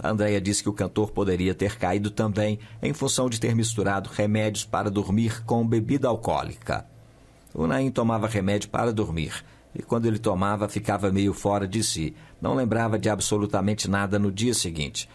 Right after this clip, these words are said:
Ele tinha mania de beber com cerveja, e acharam cerveja. Acho que ele dormiu no sofá, acordou e não lembrou da escada. Não percebeu por um momento.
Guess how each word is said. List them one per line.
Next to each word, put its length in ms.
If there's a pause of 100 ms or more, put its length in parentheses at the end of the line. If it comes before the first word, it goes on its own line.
(120)
Ele 180
tinha 240
mania 360
de 100
beber 440
com 180
cerveja, 680 (100)
e 120
acharam 420
cerveja. 680 (340)
Acho 240
que 80
ele 100
dormiu 360
no 120
sofá, 520 (240)
acordou 720 (180)
e 140
não 160
lembrou 400
da 120
escada. 640
Não 200
percebeu 680 (120)
por 180
um 60
momento. 600